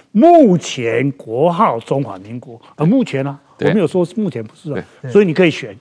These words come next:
Speaker 2: 对。
Speaker 1: 啊，目前国号中华民国。那讲目前的理由，
Speaker 2: 嗯。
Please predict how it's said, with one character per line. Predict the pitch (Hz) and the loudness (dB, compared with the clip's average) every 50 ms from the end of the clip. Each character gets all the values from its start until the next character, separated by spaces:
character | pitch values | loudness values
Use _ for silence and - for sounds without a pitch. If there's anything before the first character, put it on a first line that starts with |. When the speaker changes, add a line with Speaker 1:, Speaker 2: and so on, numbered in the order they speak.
| _ _ - | _ _ -6
Speaker 2:
对。 | 87 78 69 - _ | -6 -6 -6 -8 _
Speaker 1:
啊， | - 135 | -6 -4
目 | 135 160 226 294 330 311 254 185 | -2 0 2 2 4 4 2 0
前 | - - - 117 107 107 | -2 -6 -10 -10 -10 -10
国 | - 120 123 131 | -10 -8 -6 -4
号 | 151 143 123 | -4 -4 -6
中 | - - 131 123 | -6 -10 -12 -10
华 | 113 113 | -12 -14
民 | 113 120 113 117 | -18 -20 -20 -20
国。 | 131 - _ _ - - - - - _ - | -20 -20 _ _ -20 -20 -20 -20 -14 _ 0
那 | 254 262 226 | 2 2 2
讲 | - - - - 165 170 180 | 2 -2 -6 -2 0 0 2
目 | 226 311 359 339 302 208 | 2 2 2 4 2 2
前 | - 156 139 | 2 0 -2
的 | 143 151 143 | 0 -2 -2
理 | 127 143 117 110 107 | -2 -6 -8 -8 -8
由， | 104 113 120 131 156 - _ _ _ - - | -6 -4 -4 -4 -4 -6 _ _ _ -16 -12
Speaker 2:
嗯。 | 85 - | -12 -12